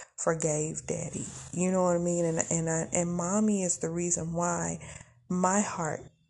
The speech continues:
forgives so easily, because she was always the ultimate example of, "Now, you still gotta love this person. You gotta forgive them.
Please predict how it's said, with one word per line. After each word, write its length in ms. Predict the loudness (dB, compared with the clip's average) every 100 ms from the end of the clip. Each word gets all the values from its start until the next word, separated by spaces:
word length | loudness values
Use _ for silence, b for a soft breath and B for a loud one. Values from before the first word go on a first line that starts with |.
| _
forgives 760 | -4 -2 0 0 2 4 4 6 4
so 260 | 4 2 -2
easily, 500 | -2 0 0 -2 -2
because 300 | -2 0 0
she 220 | 0 -2
was 160 | -2 0
always 420 | 2 2 0 -2
the 140 | -6 -2
ultimate 600 | 0 2 2 0 -4 -8 B B B
example 880 | -8 0 2 2 2 0 -2 -4 -4 -2
of, 520 | -2 -2 -4 -4 -4 -6 _ _ _ _ _ _ _ _ _ _ _ -6
"Now, 480 | -4 -2 -4 -6 -8
you 120 | 0
still 320 | 2 4 2
gotta 280 | 2 0 2
love 280 | 2 2 2
this 180 | -2 -4
person. 420 | 0 0 0 -2
You 100 | -4
gotta 260 | -4 -2 -2
forgive 500 | -6 -4 -2 -2 0
them. 220 | -4